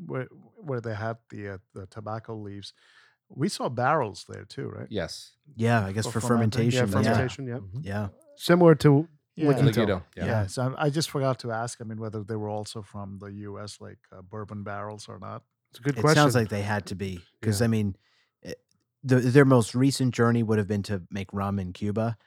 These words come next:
Speaker 3: but it sounds like the origin of all of these basically was, like, an American oak barrel that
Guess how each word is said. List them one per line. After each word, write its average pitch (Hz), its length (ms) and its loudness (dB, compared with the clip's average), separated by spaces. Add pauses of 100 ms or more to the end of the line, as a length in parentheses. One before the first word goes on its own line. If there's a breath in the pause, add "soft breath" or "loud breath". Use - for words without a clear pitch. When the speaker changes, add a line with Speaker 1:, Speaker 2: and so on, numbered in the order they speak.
(220)
Speaker 3:
but 110 100 -4
it 101 120 -4
sounds 110 240 0
like 98 160 -8
the 101 160 -8
origin 98 420 -4
of 87 100 -8
all 90 220 -8
of 82 80 -12
these 85 240 -12
basically 85 500 -14
was, 85 300 -14
like, 85 180 -16
an 92 120 -10
American 90 440 -8
oak 85 240 -14
barrel 87 400 -10
that 82 220 -16